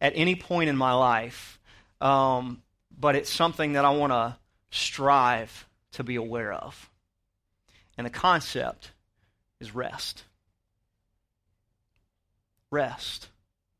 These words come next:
Creating margin, space in our lives. Um, if you have your Bibles, uh, crack those things open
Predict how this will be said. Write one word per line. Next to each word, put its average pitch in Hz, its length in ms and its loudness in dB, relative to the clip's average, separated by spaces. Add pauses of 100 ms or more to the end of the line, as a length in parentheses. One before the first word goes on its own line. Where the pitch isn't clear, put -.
(460)
Creating 170 460 2
margin, 135 720 0 (720)
space - 920 0 (560)
in 120 80 -8
our 120 160 0
lives. - 680 -6 (920)
Um, 147 400 2 (1600)
if 160 140 -2
you 165 80 2
have 220 160 6
your 180 100 2
Bibles, 135 680 2
uh, 120 300 0 (300)
crack 170 240 2
those 151 220 -4
things 131 260 -4
open 120 440 -4